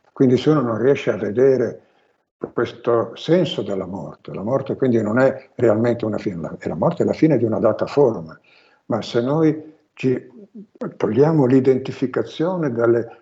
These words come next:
forme particolari con cui siamo identificati o abbiamo identificato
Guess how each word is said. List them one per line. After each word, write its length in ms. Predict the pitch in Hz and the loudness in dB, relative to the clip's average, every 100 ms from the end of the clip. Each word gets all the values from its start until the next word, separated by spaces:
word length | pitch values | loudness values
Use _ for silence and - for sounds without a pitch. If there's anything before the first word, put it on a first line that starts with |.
| _ | _
forme 380 | - 143 156 123 | -2 0 0 -2
particolari 800 | 123 - 135 - 107 123 131 - | -4 -4 -6 -4 -2 0 0 -2
con 120 | 107 | -6
cui 160 | - | -4
siamo 220 | 120 117 110 | -4 -2 -2
identificati 840 | 113 104 107 - - - 127 120 | -2 -2 -8 -8 -10 -6 -2 0
o 100 | 98 | -2
abbiamo 220 | 101 101 | -2 -4
identificato 800 | 101 101 104 107 - 127 110 | -4 -4 -4 -4 -2 0 0